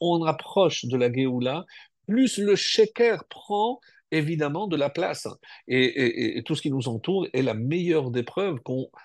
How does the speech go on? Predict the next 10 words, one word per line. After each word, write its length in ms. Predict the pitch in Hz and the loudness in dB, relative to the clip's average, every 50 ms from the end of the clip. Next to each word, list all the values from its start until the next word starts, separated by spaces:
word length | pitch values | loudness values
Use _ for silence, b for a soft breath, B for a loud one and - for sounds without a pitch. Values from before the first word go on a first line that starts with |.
| B B - 127 127 131 | B B -4 -2 2 2
approche 760 | 139 139 - - - - - 226 220 165 - - - - - - _ b b b b - | 2 0 0 -4 -8 0 2 2 4 2 0 -4 -6 -8 -8 -10 _ b b b b -8
de, 200 | 127 120 117 123 | -4 0 0 2
de 120 | 120 120 113 | 2 0 -2
plus 280 | 107 - 208 233 190 | -2 0 0 2 2
en 140 | 196 175 160 | 2 0 0
plus 300 | - 165 190 180 156 - | -2 -2 -4 -4 -4 -4
de 160 | 135 120 123 | -4 -4 -2
cette 340 | 117 - 135 120 113 113 120 | -2 -2 -2 -2 -2 -2 2
Géoula, 500 | 135 156 170 156 143 135 127 135 151 196 - B B B B B _ | 6 6 6 6 4 2 0 -2 -4 -8 -12 B B B B B _
parce 260 | - 139 120 - - | 0 0 0 2 0